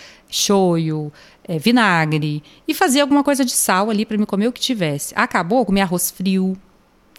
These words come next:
tudo. Acabou, quero comer um doce. Abro a ja-, abro o armário, eu misturo o Toddy com leite ninho.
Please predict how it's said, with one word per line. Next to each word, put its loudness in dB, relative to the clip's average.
tudo. -2
Acabou, 0
quero 0
comer 2
um 2
doce. -4
Abro -2
a 0
ja-, -6
abro 0
o 2
armário, -2
eu -4
misturo -4
o -8
Toddy 0
com -6
leite -2
ninho. 0